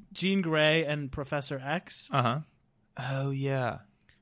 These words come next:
Speaker 1: Just as kind of, like, Wolverine makes that weird comment about them
Speaker 2: Mm-hmm.
Speaker 1: where Professor X is like, "I, I teach Jean Grey," and he's like, "I bet you do." And then
Speaker 2: Uh-huh.
Speaker 1: there's that moment when he wakes up, when, uh, Professor X wakes up with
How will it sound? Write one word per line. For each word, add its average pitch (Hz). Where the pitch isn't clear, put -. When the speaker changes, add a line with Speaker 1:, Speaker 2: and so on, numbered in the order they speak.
Speaker 1:
Just 190
as 180
kind 170
of, 151
like, 151
Wolverine 196
makes 180
that 156
weird 143
comment 147
about 180
them 196
Speaker 2:
Mm-hmm. 135
Speaker 1:
where 147
Professor 160
X 147
is 143
like, 139
"I, 143
I 143
teach 139
Jean 156
Grey," 151
and 147
he's 139
like, 139
"I 139
bet 139
you 151
do." 151
And 160
then 160
Speaker 2:
Uh-huh. 131
Speaker 1:
there's 123
that 151
moment 151
when 143
he 151
wakes 139
up, -
when, 151
uh, 143
Professor 143
X 135
wakes 147
up 180
with 147